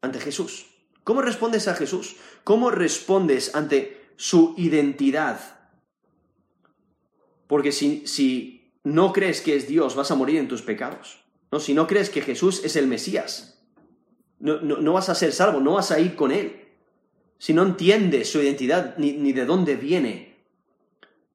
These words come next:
no puedes conocer a Dios. Por mucho que, que intentes, eh,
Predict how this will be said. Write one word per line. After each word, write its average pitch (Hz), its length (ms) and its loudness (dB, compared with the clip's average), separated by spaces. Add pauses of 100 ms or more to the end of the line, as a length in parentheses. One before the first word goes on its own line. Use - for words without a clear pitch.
(500)
no 151 180 2
puedes 147 880 -2 (100)
conocer 156 400 0
a 127 60 0
Dios. - 600 -4 (520)
Por 143 160 2
mucho 185 320 4
que, 151 300 2
que 143 440 -2
intentes, 156 1300 0 (600)
eh, 131 600 -6